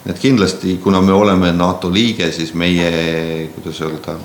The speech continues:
opereerimine selles piirkonnas, ma ütleks, et on vähe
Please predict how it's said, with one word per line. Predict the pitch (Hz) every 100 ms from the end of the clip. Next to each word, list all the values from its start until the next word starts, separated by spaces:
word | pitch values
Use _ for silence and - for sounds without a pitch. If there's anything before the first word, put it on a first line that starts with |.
| -
opereerimine | 87 87 95 104 101 87 82 82
selles | 90 90 87
piirkonnas, | - 104 90 82 82 85 - - - - - - - - - - - -
ma | 85 90
ütleks, | - 90 -
et | - - - - - - - - - 87
on | 87 87 85 85
vähe | 95 107 98